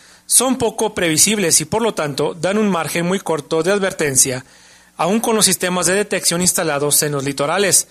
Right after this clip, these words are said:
Por eso hizo hincapié en estar preparados con acciones de emergencia como en el simulacro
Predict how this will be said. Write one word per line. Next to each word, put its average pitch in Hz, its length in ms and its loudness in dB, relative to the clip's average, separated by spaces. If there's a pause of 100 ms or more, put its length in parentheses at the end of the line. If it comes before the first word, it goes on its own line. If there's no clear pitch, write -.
(560)
Por 151 160 -2
eso 208 320 2
hizo 196 340 2
hincapié 175 600 -4 (320)
en 202 140 0
estar 226 260 0
preparados 180 640 0
con 190 180 -2
acciones 170 420 0
de 175 80 0
emergencia 147 720 0
como 175 240 0
en 180 60 0
el 170 100 0
simulacro 147 640 -2